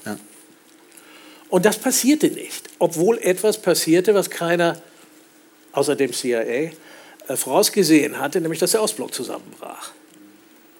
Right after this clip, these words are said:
Speaker 2: Äh, und er sagte, eigentlich müsste es jetzt kommen. Der große Rausch der Einheit, der große, die große Bekenntnis zur Nation und ein bisschen was davon gab es. Und es gab fremdenfeindliche Ausschreitungen.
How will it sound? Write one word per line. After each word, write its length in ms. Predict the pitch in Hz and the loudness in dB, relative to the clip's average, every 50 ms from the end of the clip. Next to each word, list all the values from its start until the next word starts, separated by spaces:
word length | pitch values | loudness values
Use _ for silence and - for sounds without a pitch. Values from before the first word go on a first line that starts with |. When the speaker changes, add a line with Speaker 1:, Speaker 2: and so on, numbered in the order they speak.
| - - - - - - - - - - - - - - - - | -20 -20 -20 -20 -20 -20 -20 -20 -20 -20 -20 -20 -20 -20 -20 -8
Speaker 2:
Äh, 340 | - - 151 151 151 156 160 156 160 180 - - - | 0 4 6 6 8 6 6 4 0 -4 -8 -10 -2
und 260 | - 160 160 160 - - - - | 2 2 2 2 0 -6 -16 -12
er 120 | - - | -8 -6
sagte, 260 | 156 160 165 - - - | -6 -4 -6 -4 2 4
eigentlich 460 | 156 175 214 226 214 - 240 208 - | 6 6 6 4 2 0 0 2 4
müsste 240 | 196 208 202 - 202 | 4 4 6 6 4
es 80 | - | 6
jetzt 180 | - 190 180 - | 6 4 4 4
kommen. 320 | - - 247 208 151 - - - - - - - - - - - - - _ _ - _ _ | 4 2 2 2 0 -4 -10 -18 -20 -20 -20 -20 -20 -20 -20 -20 -20 -20 _ _ -20 _ _
Der 100 | - 143 | -2 -2
große 400 | 131 139 143 165 185 180 170 147 | -2 2 2 2 4 4 4 2
Rausch 280 | 139 139 156 160 - - | 2 2 2 2 2 0
der 160 | - - - | -2 0 2
Einheit, 580 | 151 180 196 185 - 208 196 180 180 180 - - - - - - - - - - - | 2 2 2 2 0 -2 -2 -2 -2 -4 -6 -14 -20 -20 -20 -20 -20 -20 -8 0 2
der 140 | 143 139 | 2 2
große, 640 | 123 123 131 156 160 156 151 - 151 147 143 135 127 - - - - - | 2 2 2 4 4 4 4 4 6 6 4 4 2 -2 -12 -20 -8 -6
die 60 | 151 | -4
große 420 | 135 139 151 165 156 - 160 139 131 - - - - - - - - - - - - - - - - - - | 0 2 4 4 4 4 2 -2 -4 -8 -12 -18 -20 -20 -20 -20 -20 -20 -20 -20 -20 -20 -20 -20 -20 -10 -8
Bekenntnis 520 | - 135 - - 185 170 175 180 160 - | -8 -2 0 2 2 2 2 0 -2 -2
zur 180 | - - 160 139 | 0 0 0 0
Nation 640 | 135 135 127 - - - 180 185 185 196 196 196 185 - - - - - | 0 -2 -4 -4 0 2 4 4 4 4 2 0 -2 -8 -12 -20 -12 -6
und 120 | - 175 160 | -4 -2 0
ein 60 | 147 | 2
bisschen 300 | 165 202 - - 190 170 | 4 4 4 6 4 4
was 180 | 160 160 147 - | 4 2 2 2
davon 380 | - 165 147 - 151 147 147 | 2 2 2 2 -2 -2 0
gab 240 | 165 175 175 175 - | 0 -2 -2 0 0
es. 240 | 226 202 190 - - - - - - - - - - - - - - - | 0 0 0 -2 -8 -12 -14 -16 -18 -20 -20 -20 -20 -20 -20 -20 -12 -4
Und 100 | 147 143 | 0 2
es 140 | 147 147 147 | 2 2 4
gab 220 | - 175 170 165 | 4 4 4 4
fremdenfeindliche 840 | - - 175 165 180 - 170 - - 156 151 147 143 156 151 190 180 | 4 4 4 4 2 0 -2 -2 0 0 0 0 -2 -2 -2 0 0
Ausschreitungen. 800 | - 180 180 180 - - 180 175 175 175 170 165 165 165 165 160 | 0 0 -2 -2 -4 -2 -2 -2 -2 -2 -4 -4 -4 -6 -10 -12